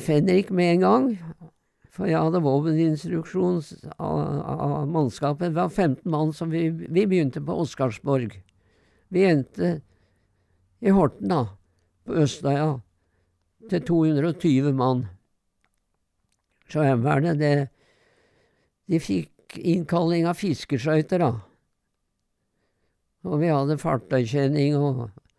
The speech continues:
og jeg, jeg gikk jo over i flysert-, flyheimevern ei stund.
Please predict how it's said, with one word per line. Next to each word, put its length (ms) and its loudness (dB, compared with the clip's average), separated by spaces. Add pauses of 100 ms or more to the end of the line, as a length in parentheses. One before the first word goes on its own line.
(440)
og 140 0
jeg, 640 2 (1600)
jeg 240 2
gikk 200 0
jo 160 4
over 200 2
i 120 4
flysert-, 680 0 (280)
flyheimevern 880 2
ei 160 2
stund. 380 4